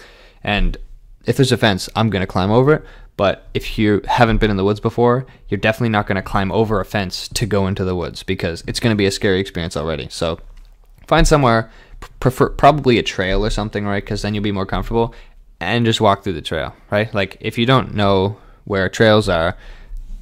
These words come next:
th-, there, there's apps for that. Like, I think there's one called All Trails. I'll, I'll put some links down below, but just do it. Like, if you haven't done it, or even if you have and you haven't done it in a while,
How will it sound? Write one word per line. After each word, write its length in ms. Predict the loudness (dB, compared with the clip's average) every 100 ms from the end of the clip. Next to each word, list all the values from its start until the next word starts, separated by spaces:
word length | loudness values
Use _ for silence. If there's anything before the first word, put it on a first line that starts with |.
| -2
th-, 240 | -2 0 0
there, 160 | -2 0
there's 200 | -2 0
apps 400 | 2 0 -2 -8
for 140 | -6 -6
that. 260 | -4 -6
Like, 160 | -8 -6
I 100 | -6
think 180 | -6 -4
there's 160 | -4
one 160 | -4 -4
called 240 | -4 -2
All 200 | 0 0
Trails. 580 | 0 2 4 4 0 -8 -10 -4
I'll, 140 | 0
I'll 140 | 2
put 180 | 2 0
some 160 | 0 -2
links 280 | -2 -4 -2
down 200 | -2 0
below, 300 | 0 0 0
but 300 | -2 -2 -6 -20 -20 _ _ _ -20 _
just 220 | 2 4 6
do 140 | 6
it. 80 | 4
Like, 160 | 0
if 100 | 0
you 80 | 0
haven't 300 | 4 4 4
done 180 | 2 2
it, 140 | 0 0
or 140 | 0
even 220 | 0 -2
if 140 | -4 -6
you 60 |
have 380 | -2 2 4 4
and 80 | 2
you 80 | 0
haven't 160 | 0
done 140 | 0 0
it 20 |
in 60 |
a 0 |
while, 540 | 2 4 6 6 4